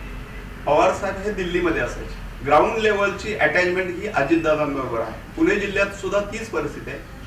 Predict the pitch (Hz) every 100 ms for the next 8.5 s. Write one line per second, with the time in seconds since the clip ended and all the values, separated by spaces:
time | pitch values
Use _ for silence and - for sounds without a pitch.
0 | - - 180 - 220 226 - - 196 208
1 | 190 175 170 208 202 - - - - 214
2 | 208 208 226 196 175 190 220 - 127 143
3 | 123 117 117 107 104 101 - - - -
4 | 165 165 170 175 160 175 165 156 - 170
5 | 151 165 180 165 160 139 127 - - -
6 | - - - 185 208 220 226 226 - 147
7 | 175 175 233 226 190 175 208 - - -
8 | 147 165 165 160 -